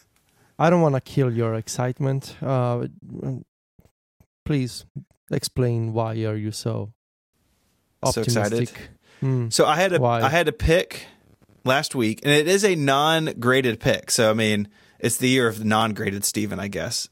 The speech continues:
Speaker 1: And my pick was that someone on the Apple executive webpage would be gone in twenty nineteen. I don't know who. Just feels like there could be a shakeup. And lo and behold, there is a rumor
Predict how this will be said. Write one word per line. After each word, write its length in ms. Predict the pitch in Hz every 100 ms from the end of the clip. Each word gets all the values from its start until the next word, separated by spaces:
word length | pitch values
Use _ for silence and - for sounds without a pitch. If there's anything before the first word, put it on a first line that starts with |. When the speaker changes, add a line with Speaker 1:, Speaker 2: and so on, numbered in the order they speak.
| _
Speaker 1:
And 220 | 123 120
my 580 | 120 131 147 151 160 165 - _ _ _ _
pick 260 | 196 240
was 460 | 175 143 143 180 -
that 360 | 131 131 135 - _
someone 680 | - - 156 165 151 160 170 - -
on 280 | 123 123
the 200 | 123 120
Apple 300 | 104 123 143
executive 600 | 120 120 131 139 127 123 - - _
webpage 800 | 110 127 151 - 110 104 131 - - _ _ _ _ _
would 160 | 117
be 100 | 110
gone 560 | 110 127 151 113 104 104 - _ _ _ -
in 80 | -
twenty 160 | 120
nineteen. 300 | 113 82 120
I 40 | 104
don't 140 | 151
know 120 | 185
who. 340 | 175 180 180 190 - _
Just 180 | - -
feels 220 | - 151
like 120 | 151 127
there 100 | 131
could 120 | 135
be 100 | 135
a 40 |
shakeup. 520 | 123 139 123 110 104 - _
And 320 | 147 160 143
lo 180 | 131 156
and 80 | 165
behold, 540 | 151 165 165 135 110 - - - _
there 160 | - 135
is 80 | 131
a 80 | 120
rumor 460 | 143 165 123 104